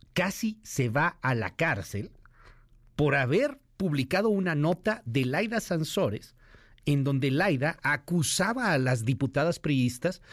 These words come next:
de haber mandado fotografías desnudas a Alito Moreno. ¿Recuerda ese escándalo? Bueno, lo que hizo Data Noticias fue simplemente poner la nota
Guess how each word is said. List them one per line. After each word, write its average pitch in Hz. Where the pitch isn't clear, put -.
de 131
haber 147
mandado 160
fotografías 151
desnudas 139
a 101
Alito 110
Moreno. 175
¿Recuerda 110
ese 110
escándalo? 135
Bueno, 151
lo 104
que 104
hizo 143
Data 120
Noticias 156
fue 147
simplemente 131
poner 123
la 143
nota 147